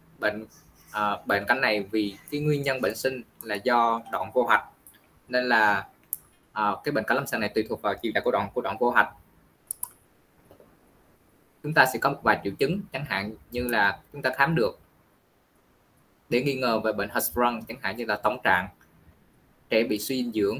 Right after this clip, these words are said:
xanh xao, gầy ốm, và các triệu chứng sớm như là có thể phát hiện tắc ruột, bán tắc ruột sơ sinh. Triệu chứng tiếp theo rất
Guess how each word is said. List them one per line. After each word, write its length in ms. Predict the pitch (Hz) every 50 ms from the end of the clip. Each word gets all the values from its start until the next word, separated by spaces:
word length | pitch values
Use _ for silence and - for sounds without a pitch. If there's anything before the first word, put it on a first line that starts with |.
| 156 - -
xanh 180 | - 127 120
xao, 240 | - - 127 120 120
gầy 160 | 113 107 98
ốm, 240 | - - 120 127 147 185 175 - - _ _ _ _ _ _ _ _ _ _ _ _ _ _ _ _ _ _
và 80 | 113 104
các 160 | - - - -
triệu 100 | 101 98 -
chứng 80 | 123 135
sớm 340 | - - 139 143 170 185
như 140 | 151 131 123
là 280 | 117 104 101 95 92 - -
có 100 | - 131 127 -
thể 200 | - 110 113 127 131 -
phát 120 | - -
hiện 180 | - 104 95 95 - -
tắc 140 | 147 - - 120
ruột, 200 | 110 98 92 92 - _ - - -
bán 160 | 101 123 156 156
tắc 100 | 165 - -
ruột 120 | 113 - - -
sơ 180 | - - 123
sinh. 280 | 117 - 127 123 120 - - - - - - - - - - _ _ - - _ _ _ _ _ - - - - - - - - - - - - - - -
Triệu 80 | - -
chứng 80 | 123 127
tiếp 120 | - 165 - -
theo 340 | - 131 123 123 120 113
rất 160 | 113 131 170